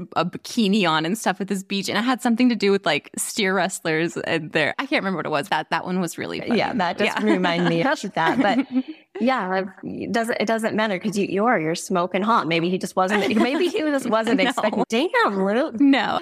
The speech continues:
Speaker 1: I don't know what it was. But you and Casey, you met at Cheyenne, right?
Speaker 2: Yes. Yep.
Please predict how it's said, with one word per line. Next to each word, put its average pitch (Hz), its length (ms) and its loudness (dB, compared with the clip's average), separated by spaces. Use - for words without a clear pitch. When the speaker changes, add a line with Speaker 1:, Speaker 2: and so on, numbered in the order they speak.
Speaker 1:
I 247 120 0
don't 208 160 -2
know 165 120 -6
what 165 140 -4
it - 100 -8
was. - 280 -6
But 226 400 0
you 254 240 6
and 403 160 4
Casey, 240 600 0
you 226 260 4
met 226 380 4
at - 480 -4
Cheyenne, 262 640 0
right? 170 340 0
Speaker 2:
Yes. 185 520 -4
Yep. 190 300 -2